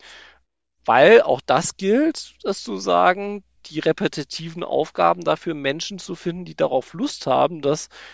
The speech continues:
über eine Dauer von über einem Jahr zu machen, das ist ja auch immer schwieriger geworden, weil den Personalsachbearbeiter, den es so in meiner Jugend gab und wo du die,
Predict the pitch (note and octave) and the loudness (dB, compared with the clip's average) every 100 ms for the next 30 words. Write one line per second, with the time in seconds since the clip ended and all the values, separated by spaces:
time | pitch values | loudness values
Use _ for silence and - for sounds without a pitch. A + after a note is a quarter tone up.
0 | _ D#3+ D3+ C#3 C3+ C3+ D#3 E3+ E3+ D#3+ | _ -2 0 0 2 4 6 4 2 -6
1 | D#3 E3 D#3+ D3 D3 C#3 C#3 D3+ - C3+ | -6 -4 0 2 2 2 2 2 -2 -4
2 | C#3+ - G#3+ D#3 F3 E3+ - G#3+ G3 B2 | -4 -4 -6 -6 -4 -6 -2 -2 -2 -4
3 | A2+ C#3 C3 B2 A#2+ B2 B2 A#2+ C3+ C3 | -6 -8 -6 -6 -4 -6 -6 -6 0 0
4 | D#3+ C3+ B2 C#3 - - C3+ B2+ B2 B2 | 0 -2 -2 -6 -8 -4 -4 -4 -6 0
5 | G3 B3 B2+ A#2+ - C3 B2+ B2 B2 B2+ | 0 2 0 -2 -2 -2 -2 -2 -2 -2
6 | - E3+ F3+ - - - D#3 D3 D#3+ C#3+ | 0 -2 -2 -10 -20 -12 -10 -6 -6 -4
7 | C#3 C#3+ C#3+ C#3 G3 A3 G3 - C3+ E3+ | -2 0 0 0 -4 -8 -6 2 4 4
8 | D#3+ D3 C#3 C#3+ D3 D3 C#3+ C#3+ C#3 C#3 | 0 -8 -6 -8 -4 -6 -6 -8 -6 -6